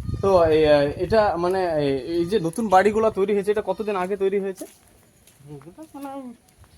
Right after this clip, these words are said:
Speaker 2: হবে দু হাজার সালের পরে নতুন তৈরি আর কি।
Speaker 1: মানে দু হাজার সা-, সালের পরে এই মানে এখানে
Speaker 2: মসজিদটা তৈরি হয়েছে আর কি। আর পরবর্তীকালে হালে কিছু বাড়ি তৈরি হলো, আর আগের যে বিল্ডিংটা,
Speaker 1: হুম।
Speaker 2: ওটা আগে থেকেই ছিল তৈরি।
Speaker 1: আচ্ছা,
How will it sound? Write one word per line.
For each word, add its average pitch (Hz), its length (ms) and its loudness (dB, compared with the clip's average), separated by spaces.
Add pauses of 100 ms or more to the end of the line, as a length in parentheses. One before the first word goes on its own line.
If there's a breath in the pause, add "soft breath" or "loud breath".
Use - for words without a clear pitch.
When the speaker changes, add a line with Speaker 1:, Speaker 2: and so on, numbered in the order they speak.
(220)
Speaker 2:
হবে 214 380 -10 (120)
দু 180 120 -8
হাজার 180 240 -6 (120)
সালের 170 180 -8
পরে - 280 -8 (420)
নতুন 143 360 -14
তৈরি 131 280 -14
আর 127 60 -12 (120)
কি। 123 60 -20 (240)
Speaker 1:
মানে 151 240 -4
দু 139 160 -6
হাজার 180 220 -2
সা-, 147 480 2
সালের 165 300 -2
পরে 196 420 2
এই 165 320 0
মানে 151 340 -4
এখানে 180 200 -2
Speaker 2:
মসজিদটা 277 440 -8
তৈরি 175 260 -6
হয়েছে 147 200 -12
আর 143 120 -8
কি। 139 80 -10
আর 139 60 -6 (180)
পরবর্তীকালে 202 680 -10
হালে 185 320 -8
কিছু 226 320 -18
বাড়ি 180 260 -6 (120)
তৈরি 202 220 -10
হলো, 220 180 -12
আর 196 220 -8 (200)
আগের 180 400 -10
যে 269 60 -6
বিল্ডিংটা, 254 640 -6 (340)
Speaker 1:
হুম। 302 120 0
Speaker 2:
ওটা 240 80 -2
আগে 185 260 -6
থেকেই 214 300 -14 (100)
ছিল 156 100 -14 (160)
তৈরি। 135 260 -16 (200)
Speaker 1:
আচ্ছা, 127 280 -8